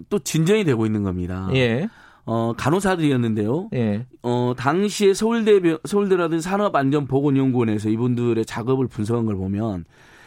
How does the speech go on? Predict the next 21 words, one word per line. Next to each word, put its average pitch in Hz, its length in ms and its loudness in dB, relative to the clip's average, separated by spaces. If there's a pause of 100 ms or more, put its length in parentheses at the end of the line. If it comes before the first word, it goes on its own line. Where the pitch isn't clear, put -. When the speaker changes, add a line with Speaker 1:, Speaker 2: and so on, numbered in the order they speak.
(120)
Speaker 1:
에프디에이에서 170 840 2
X등급 170 680 -2
받는 131 540 -2
십칠 - 380 -12
종, 123 180 -2
D등급 156 340 0
받는 127 220 0
삼십칠 180 380 -6
종, 123 100 -2
그러니까 117 200 0
위험한 160 400 2
약품들을 104 500 -6
분-, 127 40 -4
Speaker 2:
약품들. 131 580 2
Speaker 1:
분쇄하는 185 500 2
일을 127 160 2
시킨 - 280 -2
겁니다. 107 280 2
Speaker 2:
음, 101 60 2
Speaker 1:
이분들에게. 113 120 0 (120)
Speaker 2:
가루를 101 100 2